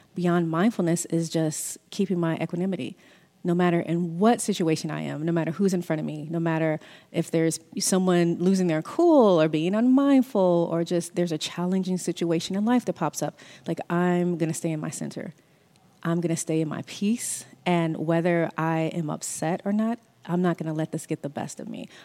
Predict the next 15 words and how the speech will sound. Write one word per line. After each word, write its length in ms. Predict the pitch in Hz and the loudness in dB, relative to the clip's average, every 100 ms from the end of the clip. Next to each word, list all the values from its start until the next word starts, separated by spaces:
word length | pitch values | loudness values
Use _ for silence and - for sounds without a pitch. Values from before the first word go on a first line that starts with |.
| _ | _
I'm 120 | 165 | -6
gonna 200 | 170 160 | -2 -2
respond 920 | 156 151 - - 165 180 160 160 165 - - | -4 -6 -8 -8 -4 -2 -2 -4 -8 -12 -10
versus 380 | 160 - 160 160 | -8 -6 -8 -8
react. 440 | 156 156 - - - - - | -8 -8 -8 -12 -20 -20 2
And 120 | 254 | 6
then 80 | 240 | 8
however 280 | 214 190 170 | 8 6 4
you 80 | 151 | 0
respond, 600 | 160 - 247 254 180 170 | -4 0 2 4 4 0
of 100 | - | -2
course, 260 | 160 160 | -2 -2
that's 220 | - 139 | -2 -6
through 140 | - 151 | -6 -6
wisdom. 640 | 151 160 156 143 151 | -4 -4 -4 -6 -8